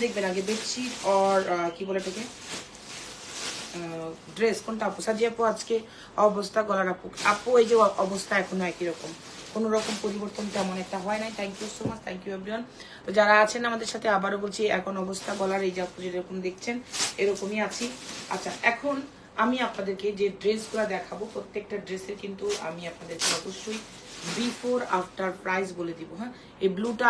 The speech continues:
আগে দেখাই। আপনারা <clears throat> অবশ্যই সাথে সাথে আমাকে লাভ লাইক ওয়াও দিয়ে লাইভটা শেয়ার করে দিবেন। দেখেন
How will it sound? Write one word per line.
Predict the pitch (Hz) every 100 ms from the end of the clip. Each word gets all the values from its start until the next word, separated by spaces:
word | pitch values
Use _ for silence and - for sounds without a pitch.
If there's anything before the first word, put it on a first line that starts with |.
| 202
আগে | 185 180
দেখাই। | - 247 - - - - 196
আপনারা | 190 214 214 - 226
<clears throat> | 233 220 233
অবশ্যই | 233 247 - 262 254
সাথে | 226 - -
সাথে | 214 214
আমাকে | 202 202 208 - - - 190
লাভ | 196 196
লাইক | 214 202
ওয়াও | 190 185
দিয়ে | 202 190
লাইভটা | 180 185 185
শেয়ার | 202 202 196
করে | 202
দিবেন। | 202 208 202
দেখেন | 175 -